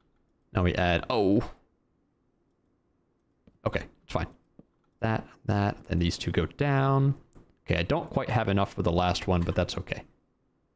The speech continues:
Yeah, you kinda need time management in college. That is facts. No printer. Uh, okay, that is tall enough, right?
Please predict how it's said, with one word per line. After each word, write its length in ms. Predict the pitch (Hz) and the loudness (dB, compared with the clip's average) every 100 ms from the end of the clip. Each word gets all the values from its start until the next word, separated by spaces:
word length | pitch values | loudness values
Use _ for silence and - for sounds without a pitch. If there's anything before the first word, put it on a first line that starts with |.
| _ _ - _ _ _ _ _ _ _ _ _ _ _ _ 95 | _ _ -20 _ _ _ _ _ _ _ _ _ _ _ _ -2
Yeah, 100 | 85 | 0
you 140 | 92 | 2
kinda 240 | - 107 | 0 2
need 380 | 95 92 95 90 | 4 4 2 0
time 260 | - 92 90 | 0 2 4
management 380 | 90 90 98 95 | 2 2 0 -2
in 60 | |
college. 420 | - 87 87 85 | 0 2 2 2
That 160 | 101 104 | 0 0
is 120 | - | 0
facts. 480 | - 90 - - - - _ _ _ _ _ - - | -2 -2 -2 -4 -4 -6 _ _ _ _ _ -12 -2
No 140 | 95 | -2
printer. 320 | - 90 80 - - _ _ _ - _ _ _ _ - _ _ _ _ - _ _ - - _ _ 92 | 2 0 0 -4 -20 _ _ _ -20 _ _ _ _ -20 _ _ _ _ -20 _ _ -20 -20 _ _ 0
Uh, 380 | 90 90 92 104 | 2 4 2 2
okay, 240 | 107 82 - | 0 -2 0
that 160 | 107 | 0
is 120 | 110 - | 0 0
tall 200 | 95 87 | 2 2
enough, 220 | 85 - | 0 -2
right? 180 | 95 | -2